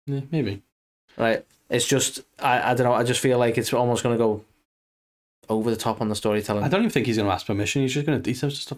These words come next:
Speaker 1: fucking off his head, isn't he? Like, remember the match he had, um, in A E W and he just decided to dive face first into the, um, the ramp and it's got that,
Speaker 2: Yeah, he's
Speaker 1: still
Speaker 2: still got
Speaker 1: massive
Speaker 2: that scar.
Speaker 1: scar.
Speaker 2: Yeah.
Speaker 1: And it's like, okay. Um,
Speaker 2: Yeah.
Speaker 1: so.
Speaker 2: And sadly, I think,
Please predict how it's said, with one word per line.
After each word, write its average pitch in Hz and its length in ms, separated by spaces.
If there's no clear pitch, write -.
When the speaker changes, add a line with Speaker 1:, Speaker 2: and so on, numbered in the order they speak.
Speaker 1:
fucking 131 240
off 123 140
his 101 100
head, 107 160
isn't 131 260
he? - 60
Like, 165 160
remember 160 340
the 143 220
match 127 260
he 135 60
had, 123 180
um, 113 380
in - 80
A 123 60
E 117 40
W 117 240
and 123 100
he 110 60
just 107 160
decided 113 340
to 110 60
dive 98 300
face 98 260
first 104 360
into 107 180
the, 101 240
um, 101 380
the 107 100
ramp 104 320
and 98 80
it's 101 160
got 107 120
that, 107 200
Speaker 2:
Yeah, 165 120
he's 147 80
Speaker 1:
still 117 100
Speaker 2:
still 160 140
got - 60
Speaker 1:
massive 156 180
Speaker 2:
that - 40
scar. 160 200
Speaker 1:
scar. - 120
Speaker 2:
Yeah. 180 80
Speaker 1:
And 131 100
it's 127 80
like, 117 200
okay. 147 420
Um, 113 560
Speaker 2:
Yeah. - 80
Speaker 1:
so. - 140
Speaker 2:
And 139 280
sadly, 151 360
I 113 40
think, 131 220